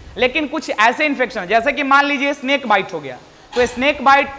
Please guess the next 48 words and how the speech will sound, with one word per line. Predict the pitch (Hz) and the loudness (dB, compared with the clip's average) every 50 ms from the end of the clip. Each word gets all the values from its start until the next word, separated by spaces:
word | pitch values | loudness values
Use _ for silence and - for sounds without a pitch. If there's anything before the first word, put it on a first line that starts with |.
| - | -8
में | 220 233 269 233 | -4 -2 0 0
भी | 285 269 | 0 0
क्या | - 277 262 269 | 2 2 2 4
गया? | 247 269 269 | 4 2 0
आपके | 277 254 - 185 196 202 - - 254 | 0 0 0 0 0 0 0 -2 -2
अंदर | 262 262 269 | -2 -2 -2
poison | 254 262 233 214 214 214 196 214 202 | -2 0 2 2 2 2 -2 -4 -6
गया, | 170 151 143 135 - | -6 -8 -8 -8 -8
तो | - - 294 | -6 -4 -2
आपका | 247 214 214 226 226 - - 302 294 | 2 4 4 2 2 2 0 -2 0
body | 233 269 269 220 277 302 | 0 0 0 0 -2 -4
इस | 277 254 247 - 202 | -4 -6 -8 -4 0
बात | 202 220 240 240 247 - | 2 2 2 2 0 -4
के | 262 | -6
लिए | 254 254 269 262 | -4 -2 -2 -2
सक्षम | 247 - 214 214 214 - - 269 254 | -2 -2 -4 -4 -6 -6 -8 -6 -6
नहीं | 240 220 233 285 320 | -6 -4 -4 -2 0
है | 294 262 240 247 247 - - - - - | 2 2 2 0 -2 -6 -14 -20 -18 -12
कि | - 247 247 - - 240 | -10 -10 -8 -6 -6 -6
snake | - - 226 262 294 294 247 | -6 -6 -2 -2 -2 -2 -2
venom | 220 202 233 233 262 285 277 269 | -2 -4 -2 0 0 0 0 -2
के | - 277 - - | -4 -4 -2 0
against | 208 202 196 208 240 269 262 262 - | 0 -2 0 -2 -4 -4 -6 -6 -2
क्या | 247 240 254 | 0 0 0
बनाए? | 262 262 277 277 254 214 208 | 2 2 0 0 2 0 -2
antibody | 208 208 - 233 202 208 202 208 | -4 -6 -8 -6 -4 -4 -4 -4
बनाए। | 185 175 156 135 120 - - - - - 190 | -6 -8 -10 -10 -12 -14 -18 -20 -18 -12 -10
उसके | 208 208 - - 285 285 | -10 -8 -6 -4 -4 -2
लिए | 285 285 277 | 0 2 4
आपको | 269 262 269 - 277 | 2 2 2 -2 -6
क्या | - 254 254 254 | -4 -2 0 2
लाने | 262 269 262 262 269 | 2 2 0 -2 -2
पड़ेगा? | 262 262 254 269 254 226 185 - - | -4 -2 -2 -2 -2 -2 -2 -2 -2
एंटी | 180 208 226 240 214 285 277 | -2 -2 -2 -4 -4 -6 -4
वेनम | 254 240 240 233 240 247 240 | -4 -4 -4 -2 -2 -4 -2
लेना | 220 208 202 202 190 | -4 -4 -2 -2 -2
पड़ेगा। | 190 196 190 190 175 147 123 - - - - - - - | -2 -2 -4 -4 -4 -6 -8 -12 -14 -20 -20 -20 -12 -8
तो | 254 247 | -8 0
जब | 180 220 262 302 311 | 4 6 8 8 8
आपको | - - 220 233 233 - - - - | 6 6 6 6 4 4 0 -2 -2
बाहर | 202 190 208 208 214 220 262 294 | 2 2 4 4 4 4 4 2
से | 294 - 302 285 | 2 0 -4 0
बना | 214 226 233 240 262 269 | 2 2 2 4 4 4
हुआ | 254 240 247 262 247 240 | 4 4 4 4 4 4
antibodies | 233 233 240 240 214 226 220 233 240 208 | 4 0 -4 -4 -2 -2 -2 -2 -4 -6
लेना | 214 208 208 214 226 220 | -6 -4 -2 0 0 0
पड़ता | - 220 202 - - 226 208 | 0 -2 -2 -2 0 0 0
है | 196 196 226 269 320 311 | 2 2 2 2 2 0